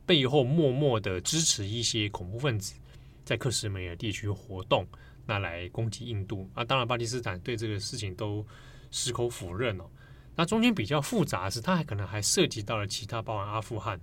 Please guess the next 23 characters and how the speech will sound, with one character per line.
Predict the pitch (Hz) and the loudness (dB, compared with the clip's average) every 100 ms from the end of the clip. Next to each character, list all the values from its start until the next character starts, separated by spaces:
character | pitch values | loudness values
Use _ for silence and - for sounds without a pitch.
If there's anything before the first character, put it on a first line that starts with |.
| - | -12
哦， | 82 110 | -12 -6
包 | 110 | -4
含 | 104 | -4
其 | 110 | -4
他 | 101 | -4
地 | 139 | -4
缘 | 117 98 | -2 -2
位 | 107 127 | -2 -2
置 | 101 - 104 - - - - - | -2 -4 -6 -8 -14 -18 -18 -8
的 | 107 | -4
一 | 110 110 | -4 -4
些， | 117 110 107 107 107 - | -2 0 0 0 -2 -6
呃， | 110 101 90 87 85 - - - - - - - | -6 -4 -6 -10 -14 -18 -20 -20 -20 -20 -20 -10
极 | 120 | -4
端 | 127 131 | -2 -2
组 | 104 | -4
织 | 95 120 | -6 -2
的 | |
行 | 104 - 95 98 | -2 -2 -4 2
动 | 135 92 | 2 2
哦， | 85 - | -6 -8
所 | - | -4
以 | 110 95 | -4 -4